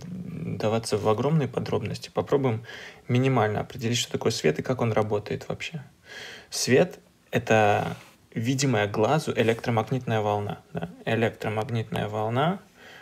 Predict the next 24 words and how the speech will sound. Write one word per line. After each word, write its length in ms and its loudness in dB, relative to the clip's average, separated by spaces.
которая 440 2
видима 760 -2
глазу. 600 2
Да? 140 -2
То 120 0
есть 320 -2
есть 460 0
другие 480 2
электромагнитные 800 0
волны, 500 2
и 140 6
их 140 0
намного 440 4
больше, 600 2
которые 560 6
глазу 380 4
невидимы. 680 2
Но 600 6
некоторые 760 4
из 220 2
электромагнитных 840 2
волн 200 4
видимы 420 6
глазу, 460 4